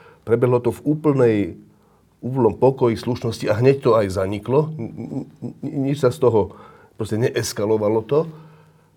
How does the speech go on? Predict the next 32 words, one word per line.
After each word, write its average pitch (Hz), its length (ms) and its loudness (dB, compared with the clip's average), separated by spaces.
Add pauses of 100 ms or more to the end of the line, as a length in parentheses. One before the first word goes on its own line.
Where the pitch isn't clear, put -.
(580)
A 104 80 -6
ja 101 80 -2
som 117 160 -6
nemal 170 320 2
pocit, 107 320 -2
že, 95 160 -2 (160)
ja 104 160 -6
som 113 160 -4
sa - 0 -
nejako 151 240 2
nezahambil 113 960 2
za 101 160 -6
svoju 107 240 -2
reakciu, 104 640 -2 (400)
ale 104 160 -4
skoro 165 240 2
som 135 160 0
bol 120 80 2
až 101 160 0
vďačný 104 320 -2
za 90 160 -6
tú 95 80 -12
Ferovú, 87 400 -6
že, 82 240 -8 (1400)
že 85 240 -12
toto 151 320 2
je 139 160 4
proste 117 400 -4
nonšalantné 120 640 -2
riešenie, 107 320 -6
pričom 107 240 -8
on 117 320 -2